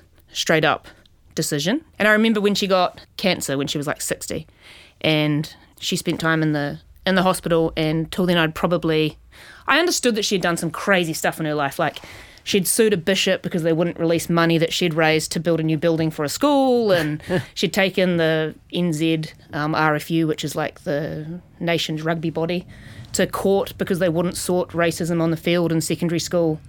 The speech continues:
Speaker 1: schools, like, and won that. And,
Speaker 2: Amazing.
Speaker 1: um, yeah. And
Speaker 2: Yeah.
Speaker 1: so anyway, when she got,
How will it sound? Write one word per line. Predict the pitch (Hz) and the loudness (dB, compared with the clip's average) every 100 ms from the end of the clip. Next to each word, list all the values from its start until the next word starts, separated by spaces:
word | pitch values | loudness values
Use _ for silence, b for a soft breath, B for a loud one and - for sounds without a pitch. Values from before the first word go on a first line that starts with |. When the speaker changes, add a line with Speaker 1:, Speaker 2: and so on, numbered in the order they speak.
| - | -16
Speaker 1:
schools, | - 190 220 277 | -4 0 0 2
like, | 185 - - | 0 0 -2
and | 175 | 2
won | 170 160 | 4 4
that. | 170 165 165 | 4 4 0
And, | 156 156 B B B B - | -2 -4 B B B B -6
Speaker 2:
Amazing. | 180 185 | 0 4
Speaker 1:
um, | 180 170 165 165 | 4 4 0 0
yeah. | 202 247 147 143 - | 2 4 2 -2 -2
And | 208 202 | 0 2
Speaker 2:
Yeah. | |
Speaker 1:
so | 214 202 202 - | 4 4 2 0
anyway, | 262 247 | 2 4
when | 214 233 | 2 0
she | 262 | 2
got, | 220 202 | 2 2